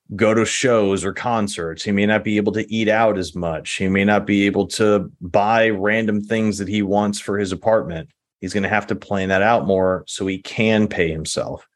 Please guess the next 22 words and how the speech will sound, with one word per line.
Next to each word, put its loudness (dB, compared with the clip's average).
And 0
understanding 2
all 4
of -2
that 0
is 0
a, 2
is -2
a 0
good 0
start -2
for -4
Steve -14
and -4
for 0
anybody 2
else 2
in -6
that -6
type 2
of -8
situation. -4